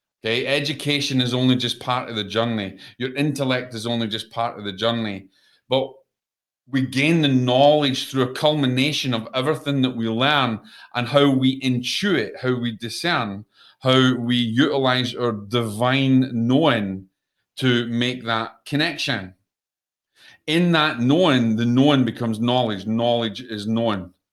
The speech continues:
Okay, we know something. It's like a claircognizant thing. Okay, we, we just know it. We don't have to, uh, question, uh, that, because we know it's in there. Now, the wisdom, in my,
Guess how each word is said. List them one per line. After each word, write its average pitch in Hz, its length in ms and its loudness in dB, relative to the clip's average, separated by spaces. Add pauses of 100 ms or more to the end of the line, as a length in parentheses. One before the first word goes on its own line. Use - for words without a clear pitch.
Okay, 113 240 -4
we 107 160 -4
know 113 260 -2
something. 104 500 -6
It's 113 180 -10
like 110 120 -6
a 107 80 -10
claircognizant 110 960 -6
thing. 95 240 -14 (400)
Okay, 107 220 -6
we, 104 300 -8
we 110 120 -6
just 104 240 -6
know 117 280 2
it. 95 140 -4
We 104 120 -4
don't 113 320 -4
have - 400 -6 (100)
to, 117 320 -2 (540)
uh, 107 280 0 (100)
question, 123 880 -4 (580)
uh, 104 580 0
that, 104 340 0
because 110 300 -6
we 107 160 -2
know 110 500 2
it's 101 200 -8
in 131 180 4
there. 95 320 -2 (640)
Now, 127 160 4
the 120 120 0
wisdom, 123 880 0 (280)
in 123 160 -2
my, 123 720 0